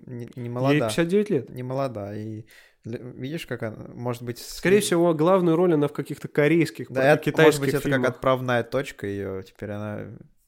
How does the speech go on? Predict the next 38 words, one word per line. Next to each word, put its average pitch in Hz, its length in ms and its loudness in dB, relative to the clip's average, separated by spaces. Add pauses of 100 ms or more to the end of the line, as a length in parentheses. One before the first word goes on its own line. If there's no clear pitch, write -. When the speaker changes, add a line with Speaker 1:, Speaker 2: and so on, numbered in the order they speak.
(300)
Speaker 1:
зарекомендует 120 680 -8
себя 110 360 -8 (340)
на 117 140 -14
главной 107 340 -8
роли. 104 280 -8 (260)
Speaker 2:
Не, 160 160 2
я 139 80 4
говорю, 143 260 0
у 131 100 2
нее, 143 160 0
скорее 151 320 -2
всего, 151 280 -4
много 143 320 0
главных 135 340 -4
Speaker 1:
А. 127 60 -2
Speaker 2:
ролей 156 380 2
в, 123 540 -2
э, - 20 -6
Speaker 1:
Мгм. - 40 -8
Speaker 2:
китайских 156 640 -4
вот, 120 120 -8
Speaker 1:
Ну - 200 -6
Speaker 2:
э, - 0 -
Speaker 1:
да, 117 60 -4
Speaker 2:
каких-то 113 340 -2 (140)
Speaker 1:
мы 117 180 -10
щас 120 340 -10
Speaker 2:
фильмах, 117 500 -8
Speaker 1:
точно 120 280 -6
не 123 140 -6
знаем. 110 380 -6
Speaker 2:
которые 139 240 -2
у 135 40 0
нас 139 180 0
просто 131 320 -4
не 131 160 2
популярны. 123 640 -2 (240)
Speaker 1:
Мгм. 123 380 -12